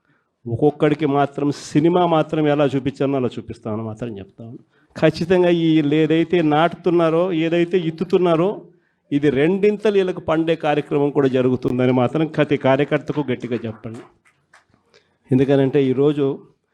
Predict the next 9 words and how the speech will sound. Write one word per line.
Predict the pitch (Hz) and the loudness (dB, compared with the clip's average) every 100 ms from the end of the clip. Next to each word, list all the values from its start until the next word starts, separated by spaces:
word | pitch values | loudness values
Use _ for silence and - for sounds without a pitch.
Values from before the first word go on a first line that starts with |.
| _ _ _ - 113 | _ _ _ -18 -4
రాష్ట్ర | 147 170 - | -2 -2 0
వ్యాప్తంగా | 139 139 - 143 143 | 2 2 -2 -8 -6
ఇదే | 131 131 | -6 -6
జరుగుతూ | 120 117 117 113 110 | -6 -6 -8 -10 -14
ఉంది. | 110 143 _ _ _ _ _ _ - | -14 -16 _ _ _ _ _ _ -4
ఒక్కొక్కని | 120 139 139 127 | -2 0 0 0
కథ | 123 131 147 | 0 0 2
వింటా | 135 131 135 139 | 0 -2 -2 -4
ఉంటే | 131 127 127 120 170 | -2 -4 -6 -6 -6